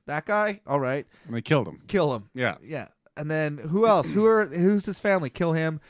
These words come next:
Speaker 1: Take, take his children as slaves. Take all of his equipment. So that's what Philistines did. Now Israel, in their fucking vast wisdom,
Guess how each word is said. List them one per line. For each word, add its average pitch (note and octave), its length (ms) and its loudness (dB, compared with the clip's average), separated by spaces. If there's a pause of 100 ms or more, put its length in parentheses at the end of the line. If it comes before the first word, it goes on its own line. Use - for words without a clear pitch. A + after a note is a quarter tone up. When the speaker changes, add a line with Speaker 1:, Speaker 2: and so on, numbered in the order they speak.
(200)
Speaker 1:
Take, F#3 440 -2
take G3 200 0
his F3 160 -4
children F#3+ 320 0
as F3 120 -4
slaves. A3 500 0
Take F#3 180 -6
all F#3 120 0
of F3 80 -2
his E3 120 -2
equipment. D#3 500 -4
So F3+ 120 -4
that's F3 140 0
what F#3 160 -4
Philistines D#3+ 480 -6
did. A#2+ 140 -10 (300)
Now G#3 160 0
Israel, G#3+ 640 2
in F3 160 -4
their F3 140 0
fucking D#3+ 500 -8 (840)
vast D3 520 0
wisdom, C#3+ 580 -4